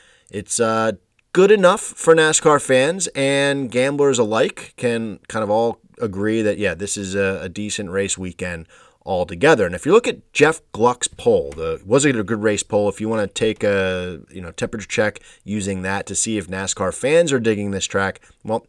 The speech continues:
since twenty eighteen, the nascar fans have said this is seventy-three percent yes, it was a good race, uh, for every race. So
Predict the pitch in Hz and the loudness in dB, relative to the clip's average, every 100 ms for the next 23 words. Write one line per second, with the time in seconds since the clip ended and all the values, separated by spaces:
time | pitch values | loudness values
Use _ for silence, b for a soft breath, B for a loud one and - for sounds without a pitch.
0 | b b - 185 226 - - 160 147 143 | b b -4 -2 -2 -4 2 4 6 4
1 | - - 185 92 71 87 _ _ _ _ | 2 -6 -4 -6 -10 -20 _ _ _ _
2 | _ _ _ _ - 104 117 117 113 87 | _ _ _ _ -10 -4 -4 -4 -4 -2
3 | 120 147 151 139 - 147 165 113 - 120 | -2 0 2 2 2 2 2 2 2 4
4 | 117 107 B B B B 160 - 139 117 | 2 0 B B B B 0 2 2 2
5 | - b b - - 151 175 156 135 123 | -4 b b 2 4 4 2 -4 -6 -6
6 | 139 135 - 113 - 123 120 _ _ _ | -4 -4 -4 -2 0 0 -2 _ _ _
7 | _ _ - 92 117 139 98 - 85 104 | _ _ -16 -2 0 2 0 -4 -2 2
8 | 139 120 104 101 95 95 95 - B B | 4 2 0 0 2 0 0 -6 B B
9 | B B 104 202 120 - _ - 151 139 | B B -6 -4 -4 -6 _ 2 4 4
10 | 143 143 139 - - 147 113 - 90 87 | 4 4 2 -4 2 4 4 2 -4 -8